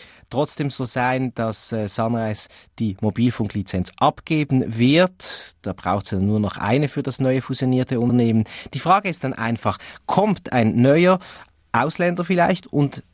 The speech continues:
möchte in der Schweiz ein drittes Mobilfunknetz machen. Und dahinter setze ich doch mal ein großes Fragezeichen, weil bis jetzt haben sich eher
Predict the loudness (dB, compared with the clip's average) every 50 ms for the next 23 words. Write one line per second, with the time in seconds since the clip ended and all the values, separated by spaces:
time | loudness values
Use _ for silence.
0 | _ _ _ 0 2 2 2 0 0 0 0 0 2 0 0 0 2 2 2 2
1 | 2 0 -4 -4 -4 -4 -2 0 0 0 -2 -2 -4 -8 -2 -2 -2 -2 0 -2
2 | 0 0 0 0 2 2 2 2 2 2 0 0 0 -2 0 2 2 2 2 2
3 | 0 0 0 2 2 2 2 2 0 0 -2 0 2 2 0 0 -2 -6 -8 -4
4 | 0 2 2 4 4 2 2 0 0 -2 -2 -2 -4 -2 -2 -2 -2 0 0 0
5 | -2 -2 -6 -6 -2 -2 0 2 2 2 2 0 0 -2 -2 0 0 -4 -4 0
6 | 2 2 2 4 2 -2 0 0 2 2 2 0 0 0 2 0 0 0 -2 0
7 | 2 2 2 2 0 0 0 0 0 -2 -2 -6 -4 0 2 2 4 2